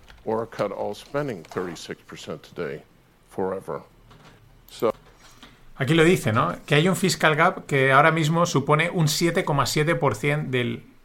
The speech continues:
Speaker 2: pib, del G D P, del Gross Domestic Product o Producto Interior Bruto en castellano.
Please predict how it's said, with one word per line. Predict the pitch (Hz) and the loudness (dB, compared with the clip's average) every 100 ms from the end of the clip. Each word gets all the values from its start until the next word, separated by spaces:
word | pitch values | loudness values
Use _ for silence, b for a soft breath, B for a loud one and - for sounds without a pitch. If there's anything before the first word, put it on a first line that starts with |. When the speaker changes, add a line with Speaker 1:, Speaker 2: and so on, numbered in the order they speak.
| _ - | _ 0
Speaker 2:
pib, | 143 131 160 110 113 | 2 4 4 2 0
del | 113 107 | -2 0
G | 143 | 2
D | 131 | 2
P, | 160 135 | 0 0
del | 110 107 | 0 0
Gross | 131 123 | 0 0
Domestic | 131 139 - 127 | 0 -2 -4 -6
Product | - 147 165 180 - | 0 2 2 -2 -4
o | 143 - | -4 -4
Producto | - 123 127 131 | -4 -2 0 -2
Interior | 131 123 127 | -2 -2 -2
Bruto | 120 120 156 147 | -2 -2 -4 -2
en | 143 151 | -6 -2
castellano. | 147 - 135 139 | -4 0 0 0